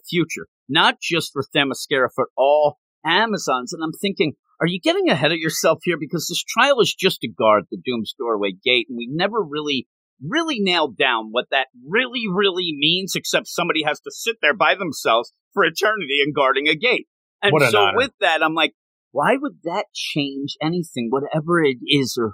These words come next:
Speaker 1: who it is or whatnot? Later, you end up having Faruka show her hand. She has a,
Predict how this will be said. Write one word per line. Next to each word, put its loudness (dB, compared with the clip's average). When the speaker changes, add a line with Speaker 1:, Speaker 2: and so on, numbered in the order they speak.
Speaker 1:
who -2
it -6
is -4
or -8
whatnot? 0
Later, 2
you 0
end 2
up 2
having 0
Faruka 2
show 2
her 4
hand. 0
She -6
has 0
a, -4